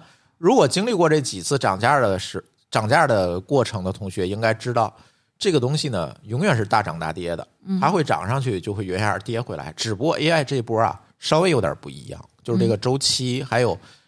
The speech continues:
Speaker 1: A I将来它是怎么样的，就是因为它这个算法的上限咱不确定，
Speaker 2: 嗯。
Speaker 1: 就是带来了大家都想现在往前努，对吧？往前试，就谁跑得快谁赢，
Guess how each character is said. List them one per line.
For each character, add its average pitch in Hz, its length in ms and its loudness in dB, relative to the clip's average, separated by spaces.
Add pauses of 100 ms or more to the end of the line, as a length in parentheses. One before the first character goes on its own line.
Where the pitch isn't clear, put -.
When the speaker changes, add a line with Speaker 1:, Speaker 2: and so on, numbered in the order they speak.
Speaker 1:
A 131 100 0
I 127 100 4 (240)
将 131 300 0
来 90 320 2
它 110 240 0
是 107 240 -4
怎 - 180 -8
么 85 100 -8
样 101 180 0
的， 90 260 0 (340)
就 247 160 2
是 175 60 6
因 190 80 6
为 208 80 4
它 226 100 4
这 240 60 2
个 196 80 4
算 233 300 6
法 - 340 -2
的 117 60 2
上 214 280 4
限 175 220 2
咱 131 160 0
不 190 140 -2
确 202 340 0
定， 220 160 0
Speaker 2:
嗯。 196 140 -2
Speaker 1:
就 208 100 4
是 208 160 6 (400)
带 240 220 6
来 135 180 6
了 170 140 6
大 180 160 4
家 202 120 6
都 226 200 4
想 104 280 2
现 143 160 -2
在 135 220 2 (340)
往 127 140 2
前 170 180 4
努， 101 380 0
对 - 100 2
吧？ 110 320 6 (200)
往 117 120 2
前 113 200 0
试， 113 460 0
就 113 140 0
谁 131 200 0
跑 - 180 -2
得 98 80 0
快 123 300 4
谁 123 180 -2
赢， 110 140 0